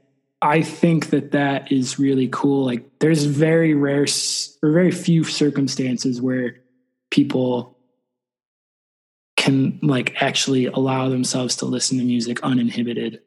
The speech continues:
So, like, in this, in this situation that we're in right now with the stay-at-home order, what I've been doing every now and then is, like, if I don't wanna watch T V or don't wanna read, I, like, I'll shut my lights. I'll shut most of my lights off. I'll keep, like, one of them on just for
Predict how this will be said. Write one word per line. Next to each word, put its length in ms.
So, 140
like, 260
in 160
this, 380
in 200
this 220
situation 920
that 100
we're 200
in 120
right 160
now 240
with 240
the 100
stay-at-home 580
order, 280
what 160
I've 280
been 160
doing 420
every 220
now 260
and 120
then 160
is, 140
like, 200
if 160
I 60
don't 120
wanna 180
watch 260
T 140
V 160
or 80
don't 240
wanna 260
read, 360
I, 140
like, 320
I'll 120
shut 280
my 140
lights. 720
I'll 100
shut 220
most 280
of 60
my 80
lights 300
off. 180
I'll 60
keep, 240
like, 160
one 160
of 80
them 120
on 220
just 220
for 320